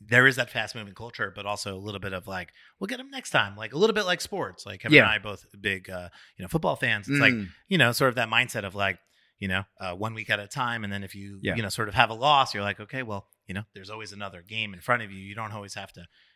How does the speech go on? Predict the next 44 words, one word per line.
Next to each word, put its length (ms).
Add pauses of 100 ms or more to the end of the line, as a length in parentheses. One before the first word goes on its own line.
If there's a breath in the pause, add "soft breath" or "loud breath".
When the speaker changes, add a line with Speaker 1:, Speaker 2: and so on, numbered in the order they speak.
(100)
Speaker 1:
you 100
know, 140
Speaker 2:
Yes. 180
Speaker 1:
kind 100
of, 60
uh, 120 (840)
play 240
the 120
world's 340
greatest 560
game 400
and 120
dominate 680
Speaker 2:
<laughs> 120
Speaker 1:
forever, 600
and 220
your 160
legacy 540
is 100
not 180
dependent 440
on 120
this 160
one 320
issue. 460 (440)
Speaker 2:
Until 500
you 140
look 240
at 100 (180)
all 200
your 100
work 240
for 120
award 340
season, 420
and 140
then 100
you're 120
like, 160
Speaker 1:
Mm-hmm. 200
Speaker 2:
"Oh, 60
Speaker 1:
Yeah, 300
Speaker 2:
yeah." 240
Speaker 1:
yeah, 220